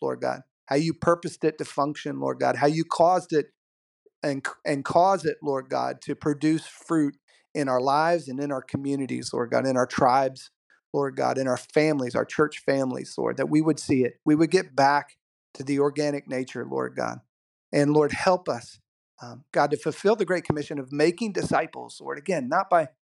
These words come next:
not by teaching them a, a, a doctrine, Lord God, or a Bible study, Father, but really helping them to grow. Everybody loves to quote,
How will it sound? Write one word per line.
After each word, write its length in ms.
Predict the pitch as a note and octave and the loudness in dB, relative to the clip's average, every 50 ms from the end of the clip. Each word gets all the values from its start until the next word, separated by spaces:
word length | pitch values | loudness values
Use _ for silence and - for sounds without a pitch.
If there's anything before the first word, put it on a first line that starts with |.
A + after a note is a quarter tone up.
| _ _ _ _ _ - | _ _ _ _ _ 0
not 140 | F#3+ G3 | 2 4
by 140 | F#3 F#3 E3+ | 4 4 2
teaching 420 | - - - G3 F#3+ - G3 E3+ D#3 | 2 2 0 0 -2 -6 -6 -4 -2
them 200 | C#3+ C3+ B2+ B2+ | -2 -2 -2 -4
a, 100 | B2 - _ _ _ _ - | -6 -6 _ _ _ _ -4
a, 120 | - C#3 C3 - | -2 -2 0 0
a 60 | D3+ C#3 | -2 0
doctrine, 720 | B2+ D3 D3+ D#3 D#3+ D#3+ - - - D3 C#3+ C#3 C3+ C3+ | 2 4 4 6 4 2 0 -2 -4 -2 -2 -2 -2 -2
Lord 240 | C#3 C3+ C3+ B2+ B2+ | -2 -2 -2 -2 0
God, 180 | C#3 C3 C3+ C3+ | 0 0 0 0
or 240 | C3 B2+ B2 A#2+ _ _ _ _ - | 0 -2 -4 -4 _ _ _ _ -4
a 80 | C#3 C#3+ | -4 -4
Bible 480 | C3+ B2 C3 C3+ C#3+ E3 D#3+ D#3 D#3+ | 0 2 2 4 4 4 2 0 -2
study, 360 | - - - D3 C3 C3+ C3+ B2+ | -2 -2 -4 -4 -2 -2 -4 -6
Father, 360 | - C#3 B2+ B2 B2+ B2+ C3 | -4 -4 -2 -2 -2 -4 -6
but 220 | B2+ C3 C3 D#3 _ _ _ _ _ | -6 -8 -8 -8 _ _ _ _ _
really 300 | - E3 G3 G#3 G3 F3+ | 2 4 4 4 4 2
helping 400 | D#3+ - - F3 F3 E3+ G3 E3+ | 2 2 2 2 2 2 0 -4
them 160 | D#3+ D3+ D3 C#3+ | -2 -2 -2 -4
to 80 | C#3 | -4
grow. 320 | C3 C3+ C#3 C#3 C#3+ C#3 C3 | -2 0 2 2 2 2 2
Everybody 400 | D3 D#3 F#3+ F#3 G3 G3 F#3 F3+ | 2 2 2 4 4 2 2 2
loves 320 | E3+ F3 F3 F3+ D#3+ - | 2 2 2 2 0 -6
to 80 | - C#3+ | -12 -12
quote, 340 | - - D#3+ D#3+ D3+ D3+ | -4 0 2 2 2 2